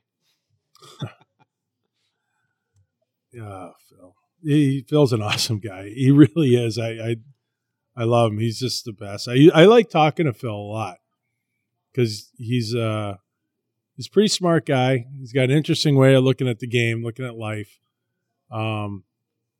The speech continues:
Speaker 2: had a lot of really good conversations with Phil. I just, I really like talking to him. He, he is a, he is a, uh, he's a, he's a real interesting guy. Can I pinpoint one conversation? No.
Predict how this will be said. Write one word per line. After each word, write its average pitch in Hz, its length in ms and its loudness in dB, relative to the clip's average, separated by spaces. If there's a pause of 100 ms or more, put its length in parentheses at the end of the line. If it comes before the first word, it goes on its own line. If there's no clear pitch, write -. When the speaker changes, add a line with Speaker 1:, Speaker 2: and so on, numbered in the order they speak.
(1200)
Speaker 2:
had 196 80 6
a 175 60 10
lot 147 220 8
of 131 60 6
really 120 200 4
good 110 220 0
conversations 98 720 -12
with 98 120 -14
Phil. 90 280 -16 (260)
I 127 120 2
just, 143 340 2
I 147 60 -4
really 156 320 10
like 135 240 6
talking 101 360 -10
to 95 60 -12
him. 95 60 -14
He, 131 180 2
he 135 200 6
is 120 160 6
a, 110 140 -6 (760)
he 143 220 6
is 120 160 6
a, 113 280 0
uh, 104 180 -10
he's 120 240 -6
a, 107 220 -8 (100)
he's 139 180 -2
a 110 80 -6
real 127 340 6
interesting 120 480 -6
guy. 110 200 -2
Can 147 140 2
I 165 100 8
pinpoint 165 720 2
one 143 240 -2
conversation? 131 800 -6
No. 117 280 -6